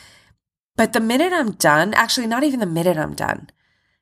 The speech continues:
be-, even before I'm done with that shower, I'm so proud of myself. And when I get out, I fucking won. Like, I started the day winning.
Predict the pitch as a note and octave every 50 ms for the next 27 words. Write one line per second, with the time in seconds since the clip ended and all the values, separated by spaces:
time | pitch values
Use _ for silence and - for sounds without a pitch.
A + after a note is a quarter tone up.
0 | _ _ _ _ _ _ - - F#3 F3+ A3 - - B3 C4 D4 C#4 C4 G3+ -
1 | - - - - F3+ F3 F3 D#3+ D3 - - - C#3+ C#3 - - - D#3 D3+ -
2 | - - - - - - - - - - - - - - _ - _ _ _ _
3 | _ _ _ _ _ - - G3 F#3 - - G#3+ G3+ G#3 - - F3 E3 E3 E3+
4 | D#3 D3 D3 D3 - - - - - - - - - _ _ _ _ _ _ _
5 | _ _ _ _ - - - - - F#3 F#3+ G#3+ A3+ B3+ C#4 C4+ C4 A#3 G3 E3
6 | E3 F3+ G#3 B3 - _ _ _ _ - - F3+ F3+ - A#3 A3 - A#3 G#3 G3
7 | F3+ F3+ G3+ A3 F#3 D3+ D3 C#3+ _ _ _ _ _ _ _ _ _ _ _ _
8 | - G#3 A3+ A3+ - - - A3 A3+ A3 - - - - B3+ A3+ A#3 B3+ A#3 C4
9 | C4 A3+ A3 - F#3+ - A3+ G#3 E3+ - G3+ F#3+ F#3 F#3 F3+ F#3 F#3+ F#3+ - _
10 | _ _ - F3+ F3 E3+ F3 G3 G#3+ A3+ B3+ B3+ B3 G3+ D#3+ C#3+ C#3 D3+ D3+